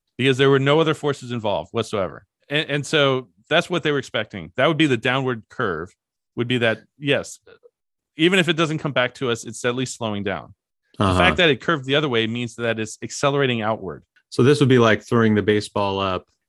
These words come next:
Speaker 2: and it just keeps going up faster and faster.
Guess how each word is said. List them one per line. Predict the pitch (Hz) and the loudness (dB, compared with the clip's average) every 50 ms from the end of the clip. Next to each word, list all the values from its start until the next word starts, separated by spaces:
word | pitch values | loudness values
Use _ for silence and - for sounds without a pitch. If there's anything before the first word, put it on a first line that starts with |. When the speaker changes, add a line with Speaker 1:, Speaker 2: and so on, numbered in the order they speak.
| _ - | _ -12
Speaker 2:
and | 101 98 98 95 95 92 92 92 92 87 | -6 -4 -4 -2 -2 -2 -4 -4 -4 -6
it | 98 - - 104 98 95 - _ _ _ _ _ | -6 -6 -4 -4 -4 -4 -6 _ _ _ _ _
just | - - 110 101 - - - _ _ | -6 -4 -4 -4 -4 -8 -18 _ _
keeps | - - 117 107 110 - | -2 0 0 0 0 -2
going | - 110 104 107 104 101 98 95 | -6 0 2 2 2 2 2 2
up | 98 98 95 - - _ _ _ _ _ _ | 0 0 0 -2 -8 _ _ _ _ _ _
faster | - - - 107 101 95 - - 95 | -6 -2 -2 -2 -2 -2 -4 -4 -4
and | 90 85 - | -4 -4 -4
faster. | 101 95 92 - - - 80 78 _ | -4 -4 -4 -4 -8 -12 -12 -14 _